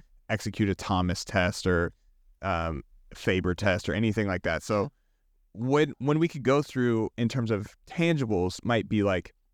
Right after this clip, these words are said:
Speaker 1: how many exercises do you think somebody should do per muscle group? Do you think it's exercises? Is it amount of
Speaker 2: Yeah.
Speaker 1: repetitions? Is it sets? How would you go about discerning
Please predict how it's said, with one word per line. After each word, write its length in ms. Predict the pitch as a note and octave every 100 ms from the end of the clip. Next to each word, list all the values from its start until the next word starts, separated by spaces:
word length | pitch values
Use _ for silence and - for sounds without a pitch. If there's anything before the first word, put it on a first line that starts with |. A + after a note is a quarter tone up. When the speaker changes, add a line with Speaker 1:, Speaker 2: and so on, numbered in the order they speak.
| _
Speaker 1:
how 200 | - F3
many 180 | E3+ A#2
exercises 540 | - A#2+ A#2 A2 A2
do 100 | A2
you 60 | G#2
think 220 | G#2 G2
somebody 240 | - F#2+
should 180 | F#2 G2
do 160 | G2 G2 - _
per 140 | -
muscle 300 | G2+ A2+ C3
group? 380 | B2+ B2+ A#2+ -
Do 100 | -
you 100 | G3
think 280 | - G3+ - -
it's 200 | G#2+ - _
exercises? 840 | A#2 - C3 C3 B2+ B2+ B2 - - _
Is 120 | -
it 100 | -
amount 300 | F2 F2+ F2
of 200 | A#1 - - _ _ _
Speaker 2:
Yeah. 100 | -
Speaker 1:
repetitions? 760 | C3+ G2 - B2+ A#2 B2+ A#2+ A2+
Is 60 | -
it 100 | -
sets? 360 | - G#2+ G#2
How 180 | - A#2+
would 120 | B2
you 60 | A#2
go 160 | G#2+ G2+
about 360 | F#2 F#2+ D#2+ -
discerning 500 | G#2+ - F2 F2 -